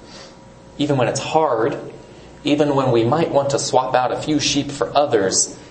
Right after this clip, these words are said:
This is the flock that we've been assigned, that we are to take care of the sheep.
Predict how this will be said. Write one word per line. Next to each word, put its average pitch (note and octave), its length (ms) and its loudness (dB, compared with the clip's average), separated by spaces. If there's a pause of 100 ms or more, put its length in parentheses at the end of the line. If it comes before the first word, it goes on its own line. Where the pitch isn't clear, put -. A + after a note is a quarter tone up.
(140)
This - 240 -4
is A#2 180 -2
the - 60 -12
flock G#2+ 480 -2 (320)
that A2+ 80 -4
we've A2+ 180 0
been - 120 0
assigned, - 400 -4 (1040)
that - 120 -6
we A#2 120 -4
are A#2+ 80 0
to A#2+ 120 -2
take C3 300 0
care A#2+ 500 4
of - 580 -4
the - 80 -4
sheep. - 300 -6